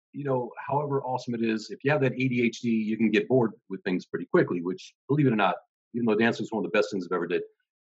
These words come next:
and I, I got bored at it really quickly. So I started getting a hankering for that real estate again. And then two thousand one, two thousand two, I got back into it,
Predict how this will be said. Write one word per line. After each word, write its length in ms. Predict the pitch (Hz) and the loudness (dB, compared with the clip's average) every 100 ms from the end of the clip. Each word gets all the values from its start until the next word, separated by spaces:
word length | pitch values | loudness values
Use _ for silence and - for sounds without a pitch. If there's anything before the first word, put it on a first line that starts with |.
| _ 107 | _ -4
and 140 | 104 | -4
I, 180 | 95 95 - | -4 -6 -10
I 40 | - | -14
got 140 | 117 - | -14 -2
bored 220 | 117 113 | 2 4
at 60 | 95 | 4
it 60 | |
really 180 | 95 101 | 6 4
quickly. 380 | - 98 87 85 | 2 -2 -2 -4
So 180 | - 98 | -2 0
I 40 | |
started 300 | 95 113 98 | 2 2 2
getting 260 | 90 101 98 | 4 4 4
a 60 | 90 | 2
hankering 380 | 110 107 104 92 | 2 2 -2 -2
for 60 | |
that 140 | 95 101 | -2 2
real 120 | 104 | 4
estate 280 | 98 95 82 | 4 2 0
again. 300 | 80 78 73 | 2 0 0
And 120 | 80 | -4
then 120 | 82 - | -4 -6
two 120 | 92 | -2
thousand 320 | 107 101 104 | 2 2 2
one, 220 | 110 117 113 | 2 0 0
two 100 | 131 | 0
thousand 380 | 113 98 90 - | 2 2 -2 0
two, 300 | 139 135 131 - _ _ | 4 4 2 -4 _ _
I 40 | - | 0
got 200 | 101 - | 0 4
back 180 | 101 - | 2 4
into 280 | 113 113 | 2 6
it, 120 | 127 | 6